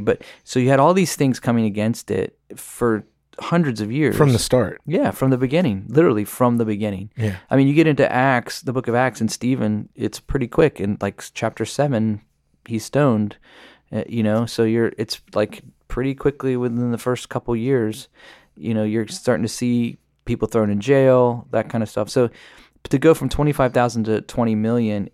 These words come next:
Speaker 1: in, so, um, so all of those things together, um, combined with, sorry, my Alexa just went off in another room and I could hear it. They probably can't hear it on the podcast, but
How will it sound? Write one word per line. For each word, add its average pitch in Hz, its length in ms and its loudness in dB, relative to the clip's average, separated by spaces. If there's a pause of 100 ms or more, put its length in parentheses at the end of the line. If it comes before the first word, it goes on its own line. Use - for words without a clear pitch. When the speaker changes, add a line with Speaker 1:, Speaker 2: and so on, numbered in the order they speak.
(120)
Speaker 1:
in, 170 380 2 (280)
so, 127 320 0 (3000)
um, 120 280 4
so 127 320 4 (160)
all 151 220 6
of 165 120 2
those 139 240 4
things 104 560 -2
together, 104 640 -2 (600)
um, 101 340 0 (160)
combined 131 440 4
with, 110 240 2
sorry, 117 260 2
my 110 140 2
Alexa 110 380 2
just 104 180 -4
went 113 120 2
off 110 160 0
in 113 60 2
another 110 260 4
room 117 180 2
and 104 80 0
I 101 40 -4
could 101 140 -4
hear 113 200 2
it. 90 120 0
They 120 100 0
probably 120 220 4
can't 110 180 0
hear 113 100 2
it 104 60 0
on 95 80 0
the 95 60 -2
podcast, 107 640 -4
but 95 160 -4